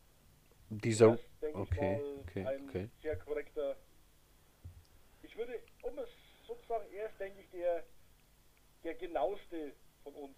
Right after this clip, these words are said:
Speaker 2: Also er hält sich strikt an die, ähm, an die, an die Dienstpläne und ist meistens auch schon früher da und bleibt auch gern ein bisschen, äh, ähm,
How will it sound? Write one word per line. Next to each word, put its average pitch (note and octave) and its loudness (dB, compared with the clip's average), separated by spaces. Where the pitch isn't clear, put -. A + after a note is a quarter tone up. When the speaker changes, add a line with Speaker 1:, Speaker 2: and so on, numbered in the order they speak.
Speaker 2:
Also - -18
er D3 -6
hält E3+ -8
sich E3 -20
strikt - -14
an D#3+ -8
die, D3+ -18
ähm, C3+ -6
an D3+ -6
die, D#3 -14
an C#3+ -12
die D#3+ -14
Dienstpläne F#3 -2
und D3+ -2
ist - -20
meistens - -2
auch D#3 -2
schon D3+ -14
früher F3+ -8
da E3+ 0
und E3 -4
bleibt D#3 2
auch D3+ 2
gern D3+ -2
ein - -16
bisschen, C#3+ -12
äh, C#3+ -6
ähm, C3+ -14